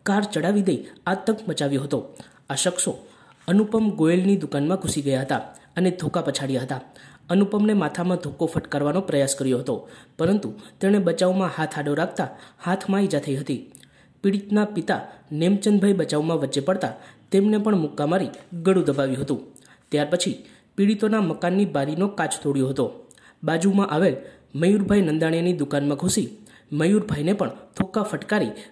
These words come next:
ગાળો અને ધમકી આપી હતી. ત્યાર પછી શિવાંગીબેન નામની મહિલાની કારમાં ધોકો મારી નુકસાન કર્યું હતું. ઉપરાંત મજૂરી કામ કરતા હરેશ ડાંગરને અપશબ્દો કહી ધોકો ફટકાર્યો હતો. એ પછી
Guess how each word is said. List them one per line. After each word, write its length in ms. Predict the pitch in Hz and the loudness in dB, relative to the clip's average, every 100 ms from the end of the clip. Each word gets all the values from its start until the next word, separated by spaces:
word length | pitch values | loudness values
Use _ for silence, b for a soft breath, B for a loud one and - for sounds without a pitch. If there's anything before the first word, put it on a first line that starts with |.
| 175 | -8
ગાળો 320 | 165 190 208 196 | -2 2 4 4
અને 120 | 214 | 4
ધમકી 360 | 175 151 147 | 2 -2 -2
આપી 160 | 135 139 | -2 -2
હતી. 240 | 135 139 123 - b b b | -6 -8 -10 -16 b b b
ત્યાર 200 | - 143 143 | -2 0 0
પછી 240 | 202 123 - B - | -4 -6 -8 B -4
શિવાંગીબેન 720 | - 202 214 202 202 214 190 | 2 4 4 4 4 4 4
નામની 240 | 165 185 | 2 2
મહિલાની 480 | 156 139 156 160 170 - | 0 0 0 -2 -4 -2
કારમાં 400 | 143 165 175 165 | 0 2 0 -2
ધોકો 220 | 135 151 | -2 0
મારી 220 | 180 208 | 2 0
નુકસાન 380 | 156 - 160 139 | 0 -2 -4 -4
કર્યું 280 | 127 127 135 | -2 -2 -2
હતું. 180 | 135 - - B B B - | -4 -8 -20 B B B -8
ઉપરાંત 360 | 135 202 147 - B B B B | 0 0 0 -6 B B B B
મજૂરી 360 | 165 185 214 214 | 0 2 2 2
કામ 200 | 196 185 | 0 0
કરતા 340 | 170 170 156 - - | -2 -2 -4 -6 -10
હરેશ 340 | 170 202 220 - | 0 2 2 0
ડાંગરને 420 | 151 156 185 208 | -2 2 2 2
અપશબ્દો 480 | - 160 - 143 151 | 0 -4 -6 -6 -4
કહી 260 | 165 208 202 B B - | -2 0 -2 B B -2
ધોકો 260 | - - | -2 0
ફટકાર્યો 460 | 180 139 - 139 135 | -2 -2 0 0 0
હતો. 180 | 143 139 - - b b b - | 0 -2 -4 -18 b b b -6
એ 60 | 196 | -2
પછી 300 | 190 196 | -2 -2